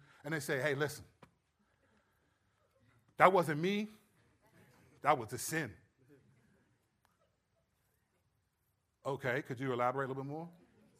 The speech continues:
"Well, no, I didn't do it. It was the sin that did it." "Yeah, but you did it. The sin in you did it, though.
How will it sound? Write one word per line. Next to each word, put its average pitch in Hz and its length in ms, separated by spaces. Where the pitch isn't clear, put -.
"Well, 160 80
no, 196 80
I 190 140
didn't 170 260
do 220 200
it. 180 60
It 170 80
was 156 100
the 151 100
sin 196 400
that 127 120
did 107 160
it." 87 100
"Yeah, 208 140
but 160 200
you 214 140
did 262 200
it. - 80
The 160 100
sin 240 180
in 175 140
you 277 180
did 139 180
it, 113 120
though. 104 180